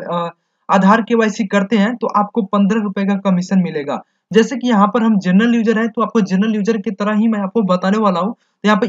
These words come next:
ईकेवाईसी जो है मैंडेटरी कर दिया गया, जैसा आप यहाँ पर देखेंगे रजिस्टर्ड फार्मर के लिए।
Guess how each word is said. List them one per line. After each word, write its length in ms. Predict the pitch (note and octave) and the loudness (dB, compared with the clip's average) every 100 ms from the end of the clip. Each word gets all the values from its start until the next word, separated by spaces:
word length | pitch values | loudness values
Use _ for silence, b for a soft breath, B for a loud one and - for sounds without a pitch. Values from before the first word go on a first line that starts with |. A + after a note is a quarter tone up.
| G#3+ | -2
ईकेवाईसी 480 | A3 A#3+ A3+ - A3 | -2 0 0 0 -2
जो 140 | A#3 | 2
है 80 | G#3+ | 2
मैंडेटरी 480 | G3 F#3+ G3 G3+ G#3 | 2 2 0 -2 -4
कर 120 | A3+ | -2
दिया 220 | G3 A3 | -2 -2
गया, 100 | A3 | -2
जैसा 220 | F#3+ G#3 | -2 -2
आप 120 | F#3+ G3 | -2 0
यहाँ 120 | F#3+ | -2
पर 60 | G3+ | -2
देखेंगे 420 | F3 D#3+ F#3+ F#3+ | -6 -4 2 2
रजिस्टर्ड 440 | F3+ E3+ F3+ F#3+ | 0 -6 -8 -8
फार्मर 360 | F3+ - E3+ D#3+ | -8 -4 -4 -4
के 140 | D#3 | -8
लिए। 180 | C#3+ A#2+ | -8 -8